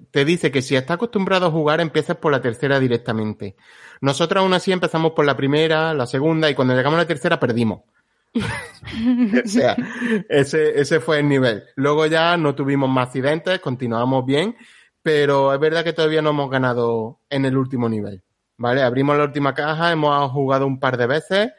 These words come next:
o bueno, más, y todavía no hemos logrado ganar, porque quieras que no, depende también mucho del azar, de, de cómo te salga el mazo de robo, si te sale bien para hacer combos bien, y si no, pues, te aguanta.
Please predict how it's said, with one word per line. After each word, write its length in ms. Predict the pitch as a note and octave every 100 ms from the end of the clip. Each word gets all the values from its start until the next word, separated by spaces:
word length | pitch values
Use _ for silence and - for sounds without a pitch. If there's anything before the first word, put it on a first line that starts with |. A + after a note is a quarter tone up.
| _ _
o 340 | - A2 G#2+ G#2+
bueno, 240 | A#2 G#2 A2
más, 280 | A#2 F3+ - - - - _
y 720 | D#3+ D#3 C#3+ C#3 C3+ C3+ C3
todavía 300 | C3 C#3+ D3
no 60 | D3
hemos 140 | C#3 C3
logrado 380 | A#2+ A#2 A#2
ganar, 320 | A#2 A2+ G#2 -
porque 440 | B2+ - B2+ A#2+ - - _
quieras 260 | C#3+ C#3 C#3
que 140 | D3+
no, 180 | D3 D#3
depende 340 | D3 C3+ C#3
también 280 | C#3 C#3 C#3
mucho 280 | C#3 C3 D3+
del 140 | C#3
azar, 380 | G#2+ - A2+ A2
de, 460 | A2 G#2+ G#2+ A2 B2+ _ _ -
de 180 | C3 C3
cómo 260 | B2+ B2+
te 120 | C3+
salga 280 | C3 C3+ B2+
el 60 | A#2+
mazo 300 | A#2+ A#2+ C3
de 120 | C3
robo, 680 | C3 C3 C#3 C#3+ D3 E3+ _ _ _
si 240 | - C#3
te 140 | C3 A#2+
sale 260 | B2+ B2+
bien 200 | B2+ C3
para 160 | C3 B2
hacer 240 | A#2+ A#2+
combos 380 | - A#2+ A2+ G#2
bien, 380 | B2 C#3+ E3+ E3
y 120 | C3 A#2+
si 180 | B2
no, 280 | A2+ A2 A2+
pues, 840 | - A#2+ A#2 A2+ A2 A2+ A2+ A2+ G#2+
te 80 | A#2+
aguanta. 480 | A2 B2+ B2 -